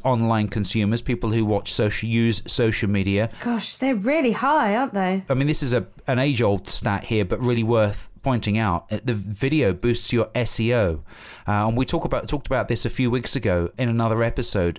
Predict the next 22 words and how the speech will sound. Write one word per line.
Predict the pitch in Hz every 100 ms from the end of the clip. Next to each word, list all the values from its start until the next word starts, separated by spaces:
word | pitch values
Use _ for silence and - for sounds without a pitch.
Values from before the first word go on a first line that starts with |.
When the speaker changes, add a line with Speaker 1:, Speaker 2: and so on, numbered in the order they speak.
| -
Speaker 1:
about | 104 101 98 -
how | 101
Google | 104 120 117 107
works | 110 107 - -
and | 92
how | 101 -
S | 120 -
E | 113 107
O |
works | 98 98 95 95 - - - -
and | 101
why | 117 113
S | 110 98 110
E |
O | 101
is | 95
really | 110 101
important | 95 95 107 98 95
for | 104
your | 92
business. | 113 104 80 71 - - - -
So | - -